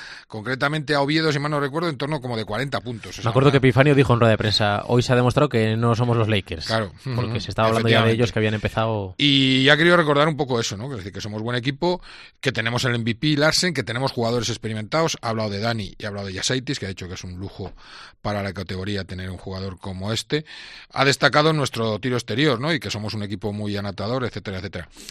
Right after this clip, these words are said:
Speaker 1: La verdad es que ha hablado muy poco porque los, los periodistas de, de Lugo se han centrado fundamentalmente en un poco cómo estaba anímicamente el equipo después de haber perdido en, en Oviedo y de, y de haber perdido con un jugador como,
Speaker 2: Como Aonen, ¿no?
Speaker 1: como Aonen.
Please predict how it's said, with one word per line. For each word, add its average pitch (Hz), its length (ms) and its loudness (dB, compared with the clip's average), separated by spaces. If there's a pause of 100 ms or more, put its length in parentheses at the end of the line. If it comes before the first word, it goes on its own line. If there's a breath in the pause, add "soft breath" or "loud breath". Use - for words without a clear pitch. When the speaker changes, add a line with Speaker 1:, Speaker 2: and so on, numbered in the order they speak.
(140 loud breath)
Speaker 1:
La 123 140 2
verdad 143 140 2
es - 60 -2
que 175 100 0 (280)
ha 135 60 -4
hablado 156 180 2
muy 160 120 0
poco 175 220 0
porque 127 320 -2
los, 117 340 -4
los 113 300 -8
periodistas 120 520 -4
de, 127 220 -2
de 117 120 -4
Lugo 131 180 0
se 127 60 0
han 117 80 0
centrado 120 240 0
fundamentalmente 117 1120 -4
en 104 180 -10 (680)
un 139 120 -10
poco 127 320 -2
cómo 135 200 -4
estaba 123 180 -2
anímicamente 123 440 -4
el 117 60 -2
equipo 123 240 -4
después 98 260 -8
de 110 100 -4
haber 107 120 -4
perdido 107 420 -6 (500 loud breath)
en, 110 600 -6
en 117 100 -6
Oviedo 147 360 4
y 127 80 -2
de, 110 120 -2 (140)
y - 80 -8
de 104 80 -2
haber 98 160 -2
perdido 110 320 -2
con 104 120 -4
un 101 40 -6
jugador 107 400 -4
como, 92 540 -8 (120)
Speaker 2:
Como 104 180 -4
Aonen, 95 280 -2
¿no? 95 80 -6
Speaker 1:
como 104 140 -2
Aonen. 92 240 -8